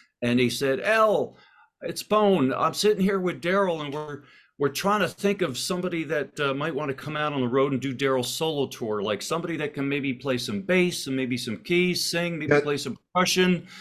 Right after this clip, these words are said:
Speaker 2: This is
Speaker 1: And
Speaker 2: when
Speaker 1: we're like, "Oh, we gotta
Speaker 2: Dreamtime
Speaker 1: call Elliot." <laughs>
Speaker 2: I'm sorry, this is when Dreamtime came out?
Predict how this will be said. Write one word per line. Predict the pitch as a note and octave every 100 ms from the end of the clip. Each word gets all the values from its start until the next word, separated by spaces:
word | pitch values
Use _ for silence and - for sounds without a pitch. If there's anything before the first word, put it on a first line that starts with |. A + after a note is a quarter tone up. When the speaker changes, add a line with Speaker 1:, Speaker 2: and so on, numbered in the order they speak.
| -
Speaker 2:
This | D#3 G3
is | D3+
Speaker 1:
And |
Speaker 2:
when | D3 B2+
Speaker 1:
we're | A2
like, | F#3+
"Oh, | - G3+
we |
gotta | G#3 F#3+
Speaker 2:
Dreamtime | -
Speaker 1:
call | F#3+
Elliot." | G#3+ G3 C3 G#2+ - -
<laughs> | E3 - G3+ B2
Speaker 2:
I'm | A#2+
sorry, | C#3 B2 -
this | F#2+ D3
is | D#3
when | C#3+ B2+
Dreamtime | F2 A#2 C#3+ D#3 D3
came | D#3+ F3
out? | E3+ -